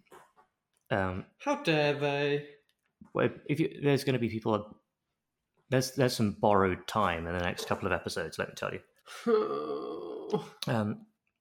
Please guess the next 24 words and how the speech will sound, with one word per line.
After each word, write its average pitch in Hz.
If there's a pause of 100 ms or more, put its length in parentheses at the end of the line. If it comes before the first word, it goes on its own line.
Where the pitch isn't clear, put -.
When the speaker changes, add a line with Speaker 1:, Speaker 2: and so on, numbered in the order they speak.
Speaker 1:
so, 131 (1160)
uh, 131
Jack 147
ends 127
up -
going 107
to 101
Tony 90 (720)
and 90 (960)
saying 101
that 113
he'll 101 (120)
have 107
him 98
removed 98
from 104
command 90
because, 98 (960)
um, - (540)
Tony's 151
defense 107
is 110
that 107
someone, 107